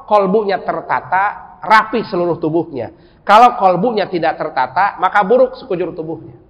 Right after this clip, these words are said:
Oke? Maka oleh karena itu, punten sekali, sudahlah saatnya kita menata itu. Sudah kita menata akal jadi S dua, jadi S tiga, jadi P H D, alhamdulillah.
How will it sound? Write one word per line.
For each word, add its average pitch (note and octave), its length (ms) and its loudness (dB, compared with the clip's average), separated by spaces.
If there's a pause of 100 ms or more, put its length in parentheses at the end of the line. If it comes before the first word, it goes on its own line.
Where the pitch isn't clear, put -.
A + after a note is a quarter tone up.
(1600)
Oke? D#3+ 140 -2 (680)
Maka A3+ 400 2
oleh F#3+ 80 -2
karena D#3+ 240 -2
itu, B2+ 240 -2
punten D3+ 240 -2
sekali, B2+ 640 -8 (560)
sudahlah F3+ 480 0
saatnya C3+ 400 -6
kita G3+ 240 -6
menata F#3+ 400 -2
itu. E3 160 -10 (320)
Sudah G#3 320 0
kita G3+ 160 -2
menata F#3 400 -2
akal F3 400 0
jadi C#3+ 240 -4
S - 80 -16
dua, D3 400 2
jadi B2+ 320 -6
S - 160 -14
tiga, C#3+ 320 -2
jadi C3+ 240 -6
P - 80 -8
H - 320 -8
D, G3 240 -4
alhamdulillah. C#3 560 -4